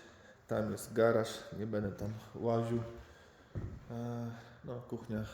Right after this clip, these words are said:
z jadalnią pewnie. E, idziemy dalej. Tutaj to otwarta przestrzeń, to jest zejście do basementu, tam gdzie teraz pracuję.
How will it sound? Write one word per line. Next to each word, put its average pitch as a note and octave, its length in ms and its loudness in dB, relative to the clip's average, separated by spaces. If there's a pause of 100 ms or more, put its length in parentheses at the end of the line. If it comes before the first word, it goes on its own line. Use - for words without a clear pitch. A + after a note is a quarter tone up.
(340)
z A#2 140 -6
jadalnią A2+ 540 6
pewnie. A2 360 2
E, A2 40 0 (1700)
idziemy A#2+ 320 2
dalej. A2+ 440 4 (500)
Tutaj A2+ 240 4
to A#2 100 4
otwarta A2+ 400 2
przestrzeń, A2+ 560 0
to G#2+ 120 0
jest G#2+ 140 4
zejście A2 300 4
do G#2+ 140 2
basementu, A#2+ 480 2
tam G#2+ 200 -2
gdzie G#2+ 100 -4
teraz A2 240 0
pracuję. C3 460 0